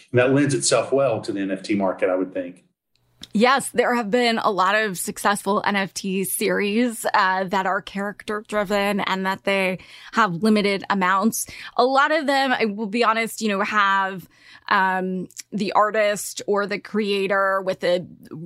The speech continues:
Speaker 2: large social following or base or, you know, some celebrity behind it. But I don't think that there's much to lose if you want to even test and see.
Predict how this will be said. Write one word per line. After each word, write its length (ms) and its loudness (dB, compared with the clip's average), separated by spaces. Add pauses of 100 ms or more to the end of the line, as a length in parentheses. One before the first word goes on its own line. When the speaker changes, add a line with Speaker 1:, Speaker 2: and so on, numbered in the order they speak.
(120)
Speaker 2:
large 580 4
social 500 0
following 600 0
or 100 -2
base 600 0
or, 200 2
you 220 0
know, 120 0
some 280 0
celebrity 640 0
behind 400 0
it. 240 -2
But 260 4 (460)
I 140 4
don't 280 2 (120)
think 240 4
that 200 -2
there's 320 2
much 560 2
to 120 -6
lose 580 2
if 120 0
you 140 -2
want 320 2
to 240 -2
even 320 -2
test 440 -2
and 160 0
see. 460 -2